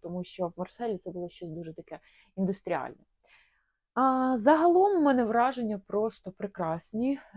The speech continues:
Звісно, трохи всю цю картину псує надзвичайна спека. Я не знаю, чи це завжди так в липні.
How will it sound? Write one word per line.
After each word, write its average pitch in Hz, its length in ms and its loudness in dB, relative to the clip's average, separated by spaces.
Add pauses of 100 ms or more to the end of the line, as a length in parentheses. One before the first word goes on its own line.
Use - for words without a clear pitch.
Звісно, 190 640 -4
трохи 220 320 -2
всю 214 200 -6
цю 190 120 -18
картину 185 440 -8
псує 196 440 -6
надзвичайна 170 880 -8
спека. - 560 -8 (800)
Я 202 160 2
не 220 140 2
знаю, 202 440 0 (320)
чи - 160 -4
це 220 220 0
завжди 220 460 0
так 214 360 -4
в 170 160 -8
липні. 202 600 0